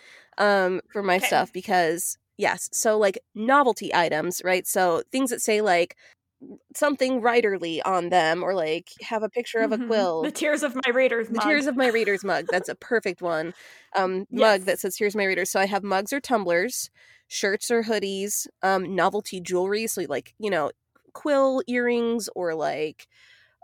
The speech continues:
Speaker 1: something that looks like a book or, like, a quote from a book that's, like, you know, Charlie got me one, one year that's, like, I think it's a quote from a book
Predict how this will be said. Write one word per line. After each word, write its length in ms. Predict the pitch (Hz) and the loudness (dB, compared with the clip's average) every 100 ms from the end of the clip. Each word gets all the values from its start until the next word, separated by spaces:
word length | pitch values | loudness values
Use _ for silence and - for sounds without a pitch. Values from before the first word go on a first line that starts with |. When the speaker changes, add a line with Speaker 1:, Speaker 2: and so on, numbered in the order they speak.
| - | -18
Speaker 1:
something 320 | - 247 233 240 | -6 -2 0 0
that 80 | 208 | -2
looks 140 | - | -2
like 120 | 220 | -4
a 40 | 220 | -2
book 320 | 220 220 202 | 2 2 2
or, 60 | |
like, 140 | 202 185 | -2 -2
a 60 | |
quote 360 | 180 - 233 214 | -4 0 2 2
from 160 | - 226 | 0 -4
a 60 | |
book 340 | 196 196 196 - | 0 0 0 0
that's, 260 | 185 - | -4 0
like, 380 | 185 165 160 - | 0 2 0 -4
you 100 | 196 | -4
know, 220 | 170 160 | -2 -2
Charlie 280 | 180 233 247 | -4 -4 0
got 160 | 233 202 | 0 2
me 100 | 208 | 2
one, 180 | 196 | 2
one 140 | 190 190 | 2 2
year 120 | 185 | 2
that's, 200 | 160 - | 0 0
like, 180 | 151 - | -2 -2
I 40 | |
think 120 | - 285 | -4 -6
it's 60 | 294 | -6
a 40 | |
quote 240 | - 190 | -2 -2
from 140 | - 196 | -2 -4
a 60 | |
book 280 | 170 180 170 | 0 2 0